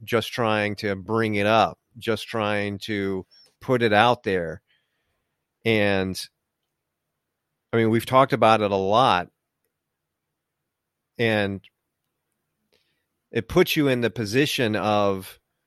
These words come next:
having to break through somebody. And not very many people are, like, welcoming that process. So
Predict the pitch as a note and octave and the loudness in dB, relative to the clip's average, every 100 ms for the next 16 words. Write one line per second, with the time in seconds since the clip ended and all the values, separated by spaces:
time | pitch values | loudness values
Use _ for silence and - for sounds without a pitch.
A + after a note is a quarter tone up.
0 | _ _ _ _ C3 B2+ B2 A#2+ A#2 G#2 | _ _ _ _ 0 0 0 -4 -4 -4
1 | A2+ A#2+ B2 - - A#2+ C3+ D#3 C3+ - | 2 4 2 0 -8 -2 2 2 0 -2
2 | G2 F#2+ F#2 F2 E2 - _ _ _ _ | -4 -2 -4 -6 -14 -20 _ _ _ _
3 | _ _ _ _ _ _ _ _ _ _ | _ _ _ _ _ _ _ _ _ _
4 | _ _ _ A#2+ A#2 A2+ _ _ F#2 A2+ | _ _ _ -2 -2 -4 _ _ -8 0
5 | C#3+ E3 B2+ B2 C#3+ C3 C3 B2 A2+ D3 | 2 2 -2 2 4 4 2 0 0 -2
6 | B2+ A2 G#2+ G#2+ G2+ G#2+ A#2 B2+ B2+ A2 | 2 2 2 2 -2 2 4 4 0 -2
7 | G#2+ G2+ G2+ G#2 G2+ - A#2 B2 - D#2+ | -2 -4 0 0 0 -4 -2 -2 -4 -10
8 | C#2+ - - _ _ _ _ _ _ _ | -12 -18 -20 _ _ _ _ _ _ _
9 | _ _ _ _ _ _ _ _ _ _ | _ _ _ _ _ _ _ _ _ _
10 | _ _ _ _ - - B2+ A#2 G#2+ G2 | _ _ _ _ -8 2 4 4 2 -2